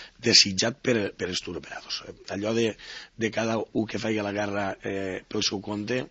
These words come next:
eh, a nivell turístic no existeix. Us ho dic perquè, bueno, així ho fan arribar també els touroperadors. O sigui, quan venen a, a,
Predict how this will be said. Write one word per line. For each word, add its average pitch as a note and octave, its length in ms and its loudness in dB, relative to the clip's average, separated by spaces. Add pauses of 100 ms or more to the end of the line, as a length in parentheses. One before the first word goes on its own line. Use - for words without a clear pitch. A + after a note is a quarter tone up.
(140)
eh, F#2+ 280 -6
a G#2+ 80 -4
nivell G2+ 240 0
turístic G#2+ 480 -2
no A#2 160 0
existeix. G#2+ 640 2 (460)
Us F#2 160 -8
ho F2+ 80 -4
dic F#2+ 180 -4
perquè, G#2+ 360 -2 (260)
bueno, G#2+ 180 -6
així - 220 -2
ho F#2+ 180 -2
fan G2+ 220 -4
arribar F#2 260 -4
també F#2 240 -4 (540)
els A2 180 0
touroperadors. F2+ 640 0 (600)
O - 20 -6
sigui, F2+ 300 0
quan F2+ 240 -6
venen G2+ 260 -2
a, F#2+ 120 -2 (180)
a, F2+ 120 -4